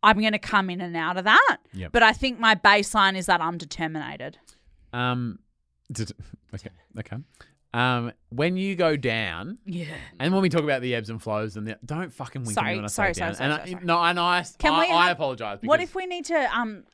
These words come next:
Speaker 1: kiss to stay awake on the live stream? <laughs>
Speaker 2: Is that medically proven?
Speaker 1: I
Speaker 2: Have you
Speaker 1: don't
Speaker 2: done your
Speaker 1: know.
Speaker 2: research?
Speaker 1: <laughs> I've just read it here. This
Speaker 2: One
Speaker 1: is
Speaker 2: way to
Speaker 1: Doctor
Speaker 2: find
Speaker 1: Tony
Speaker 2: out.
Speaker 1: Lodge
Speaker 2: <laughs> Just in
Speaker 1: said
Speaker 2: this week's
Speaker 1: this.
Speaker 2: blog.
Speaker 1: <laughs> Yeah.
Speaker 2: Um, I do understand that, like,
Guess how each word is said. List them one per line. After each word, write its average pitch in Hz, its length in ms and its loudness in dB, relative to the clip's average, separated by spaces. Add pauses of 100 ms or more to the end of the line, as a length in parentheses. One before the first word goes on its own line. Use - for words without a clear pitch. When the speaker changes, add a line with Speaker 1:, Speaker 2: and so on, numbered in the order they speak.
(360)
Speaker 1:
kiss 214 320 -4
to 202 120 -8
stay 180 240 0
awake 160 440 -4
on 180 120 -8
the 165 60 -14
live 165 240 -2
stream? - 260 -10
<laughs> - 920 -18
Speaker 2:
Is 120 120 -6
that 165 140 2
medically 156 320 0
proven? 151 420 0
Speaker 1:
I 240 80 10
Speaker 2:
Have 262 80 8
you 262 60 6
Speaker 1:
don't 180 100 6
Speaker 2:
done 170 60 2
your 160 80 4
Speaker 1:
know. 151 60 6
Speaker 2:
research? 185 420 4
Speaker 1:
<laughs> 180 40 -4
I've 240 180 6
just 262 360 -2 (180)
read 220 220 4
it 185 120 -4
here. 208 400 4
This 190 120 -2
Speaker 2:
One 143 120 2
Speaker 1:
is - 60 8
Speaker 2:
way 208 80 10
to - 0 -
Speaker 1:
Doctor - 100 0
Speaker 2:
find - 140 4
Speaker 1:
Tony 202 280 6
Speaker 2:
out. 190 60 4 (240)
Speaker 1:
Lodge - 0 -
Speaker 2:
<laughs> 277 320 6
Just 302 40 4
in 247 60 6
Speaker 1:
said 202 180 6
Speaker 2:
this 277 160 8
week's 175 160 6
Speaker 1:
this. 117 60 -6
Speaker 2:
blog. 269 240 6
Speaker 1:
<laughs> 311 80 2
Yeah. 277 180 2 (400)
Speaker 2:
Um, 131 640 4 (1300)
I 143 200 2
do 151 300 2
understand 135 600 -2
that, 101 80 -8
like, 107 460 -2